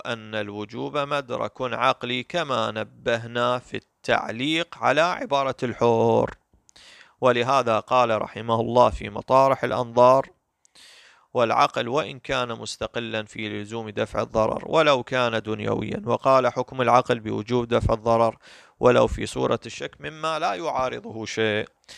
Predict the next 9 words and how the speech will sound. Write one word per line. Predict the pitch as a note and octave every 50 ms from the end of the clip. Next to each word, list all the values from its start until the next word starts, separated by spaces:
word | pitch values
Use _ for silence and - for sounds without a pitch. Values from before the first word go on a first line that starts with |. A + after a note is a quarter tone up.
| - - - _
فقال: | _ - B2+ B2 C#3 C#3 C3 B2
"صحيح." | - - C3 B2+ C3+ C3+ A#2+ G#2+ - _ _ _ _ _ _ _ _ _ _ _ _ _ _ _ _ _ - _ -
رد | B2 A#2+ D3 C#3+ B2 A#2+
على | C#3 B2 B2+ B2+ B2+
الحاجبي، | A#2+ A2 - - C#3 C#3 C#3 B2+ B2+ B2+ A#2+ C3 B2+ B2+ C3 - - - - - - - - - _ _ -
آه، | - - - - - - A2+
الشيخ | A2+ A2+ A2+ A2+ - - - - - - - D#3 C#3+ C3+ -
الأعظم | C#3 B2 B2+ C#3+ C#3+ C3 C3+ C3 B2+
رحمة | B2 A2+ - B2